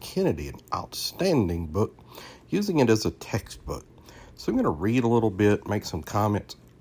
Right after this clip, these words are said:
around it. I do wanna say thank you so much for being here.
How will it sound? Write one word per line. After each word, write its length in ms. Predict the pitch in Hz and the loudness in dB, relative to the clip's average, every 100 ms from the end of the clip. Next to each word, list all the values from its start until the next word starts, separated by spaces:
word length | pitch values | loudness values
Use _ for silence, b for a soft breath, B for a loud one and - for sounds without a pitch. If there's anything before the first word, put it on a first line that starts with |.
| - | -6
around 480 | 92 104 110 101 90 | -2 2 2 2 0
it. 120 | - B B B - | -4 B B B 0
I 60 | |
do 160 | 98 180 | 2 4
wanna 160 | 156 | 4
say 180 | 107 98 | 2 0
thank 320 | 90 113 113 | 2 0 0
you 80 | - | -4
so 340 | 71 - 113 107 | -8 0 2 4
much 340 | 104 123 - | 2 0 -6
for 160 | - 85 | -8 -2
being 340 | 110 104 101 | 2 2 2
here. 260 | 90 92 | 0 -2